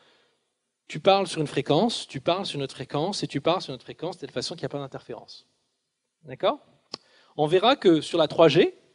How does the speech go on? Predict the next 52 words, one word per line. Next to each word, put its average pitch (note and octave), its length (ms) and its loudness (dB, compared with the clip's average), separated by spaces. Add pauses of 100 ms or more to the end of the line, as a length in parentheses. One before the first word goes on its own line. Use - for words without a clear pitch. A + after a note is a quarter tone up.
rapidement, D#3+ 600 0 (360)
la C#3 120 -4
personne F#3 680 0
qui - 120 -8
est D3+ 60 4
venue E3 240 0
avec C#3 180 2
ce C3+ 100 -8
système-là, D3 680 -2
c'est - 160 -16
ce - 120 -16
qu'on B2+ 120 -8
appelle B2+ 180 -6
un B2 60 -8
système C3+ 360 -8
qui - 60 -20
s'appelle A#2 220 -10
le A2 80 -10
C - 180 -4
D E3 80 0
M B2+ 160 0
A, D#3 160 -6 (460)
qu'on C3 100 -8
appelle B2+ 220 -2
le A#2+ 80 -2
Code G#3 240 -2
Division B2 320 -8 (120)
Multiple B2 380 -10
Access. D3+ 480 -4 (300)
Il C3+ 80 -10
s'est C#3 160 -6
dit C#3 260 -12
tout - 80 -16
simplement, C#3+ 540 -2 (460)
le D3 60 -6
problème G#3 260 4
avec B3 120 -2
le A3+ 80 4
C F#3+ 140 0
D F#3+ 60 6
M G3 180 4
A, B3+ 100 0
c'est F#3+ 160 -6
que - 60 -10
c'est E3 80 -8
très G#3+ 160 -8
capitaliste F3 800 -10
comme C3+ 100 -8
système. B2 420 -6
Pourquoi ? B2 400 -2
Parce A2+ 200 -12
que A#2+ 240 -2